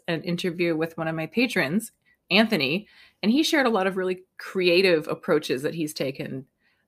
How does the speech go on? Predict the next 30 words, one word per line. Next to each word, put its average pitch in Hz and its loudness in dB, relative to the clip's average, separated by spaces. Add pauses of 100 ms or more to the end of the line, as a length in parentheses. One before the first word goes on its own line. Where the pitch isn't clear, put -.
um, 143 -4
to 165 -8
face 147 -6
his 147 -6
social 143 -6
anxiety 143 -6
and 135 -6
feel 151 -4
more 143 -6
comfortable, 143 -2 (200)
uh, 131 -2
things 143 -10
like 143 -6
voice 143 -2
notes 131 -2
and 139 -6
YouTube 143 0
and 139 -4
improv. 139 0 (500)
So 139 0
yeah, 156 8
I'm 160 4
really 180 2
happy 160 2
with 143 -6
the 151 -2
last 139 -2
two 151 -2
episodes. 147 -8 (200)
And 139 -8